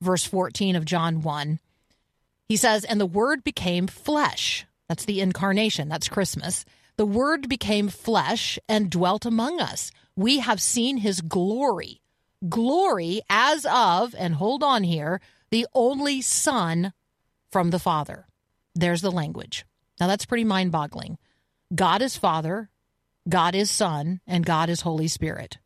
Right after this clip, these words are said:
Three, and yet one. And the Father sends the Son, and we receive him by the power of the Spirit.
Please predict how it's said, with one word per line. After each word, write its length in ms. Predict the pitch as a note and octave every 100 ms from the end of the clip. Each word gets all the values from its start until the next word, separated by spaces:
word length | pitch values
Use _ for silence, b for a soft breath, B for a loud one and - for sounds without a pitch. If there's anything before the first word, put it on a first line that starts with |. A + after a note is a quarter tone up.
| _ _ _ _ _ _ _
Three, 540 | - F3+ E3+ G3+ C4+ - _ _ _ _ -
and 180 | F3+ E3+
yet 220 | F3 E3+
one. 440 | F3+ E3+ C3+ - - _ _ _ _ _ _ _ _ _ _ _ _ - B B B
And 140 | F#3 F#3+
the 60 |
Father 580 | - G3+ G3+ A#3 D4 B3 _ _ _ _ _ _
sends 580 | - A3 G#3 A#3 A3+ - - -
the 100 | G3+
Son, 460 | A#3 F#3 C#3 E3 _ _ _ _ _ _ -
and 120 | E3+
we 120 | G3
receive 360 | G3+ F#3 C4 G#3
him 100 | E3
by 120 | D#3
the 80 | D#3
power 280 | D#3+ D#3 D#3
of 100 | D#3
the 60 |
Spirit. 520 | C#3+ - D3 - -